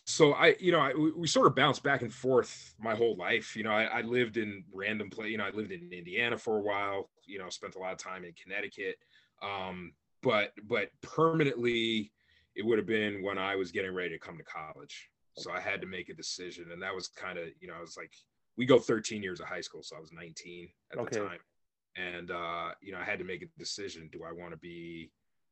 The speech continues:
Speaker 1: a German <laughs> or do I wanna be an American? And the Germans are really strict with their citizenship rules. And
Speaker 2: Mm-hmm.
Speaker 1: so, you know, if you wanna be a German citizen, you have to renounce your American citizenship.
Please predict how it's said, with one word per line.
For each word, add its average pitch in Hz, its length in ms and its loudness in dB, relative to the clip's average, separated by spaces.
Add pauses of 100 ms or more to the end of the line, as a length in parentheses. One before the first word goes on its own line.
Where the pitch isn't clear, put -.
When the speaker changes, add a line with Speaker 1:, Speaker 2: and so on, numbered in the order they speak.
(240)
Speaker 1:
a 85 60 -14
German 120 460 -2 (100)
<laughs> - 120 -14
or 117 80 -4
do 95 120 -8
I 98 80 -6
wanna 95 240 -4
be 92 140 -4
an 87 80 -8
American? 85 480 -8
And 82 120 -14
the 90 60 -12
Germans 120 420 2
are 92 80 0
really 98 380 -2
strict - 560 -8 (360)
with 90 140 -6
their 90 180 -8
citizenship 82 760 -8
rules. 71 520 -18 (160)
And 82 280 -14
Speaker 2:
Mm-hmm. 92 120 -12
Speaker 1:
so, 90 220 -6 (760)
you 87 80 -6
know, 85 200 -4
if 80 140 -6
you 92 120 -12
wanna 95 180 -4
be 95 120 -6
a 87 40 -4
German 87 320 -8
citizen, 117 540 0
you 87 100 -8
have 85 120 -10
to 87 100 -14
renounce 82 560 -12
your 80 140 -14
American 101 440 -6
citizenship. 90 760 -10